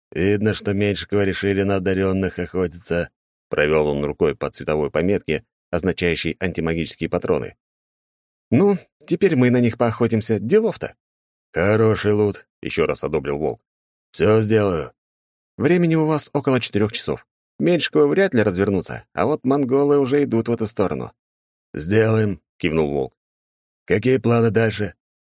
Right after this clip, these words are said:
«Часть отвезите в крепость, остальную часть везите в усадьбу».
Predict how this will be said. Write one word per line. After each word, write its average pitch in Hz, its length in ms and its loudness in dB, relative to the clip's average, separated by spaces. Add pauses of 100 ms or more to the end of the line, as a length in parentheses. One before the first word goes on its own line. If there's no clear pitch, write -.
(680)
«Часть 185 480 0
отвезите 151 460 0
в - 60 -6
крепость, - 500 -2 (120)
остальную 139 480 0
часть 151 300 0
везите 123 340 0
в 139 60 0
усадьбу». 76 420 -4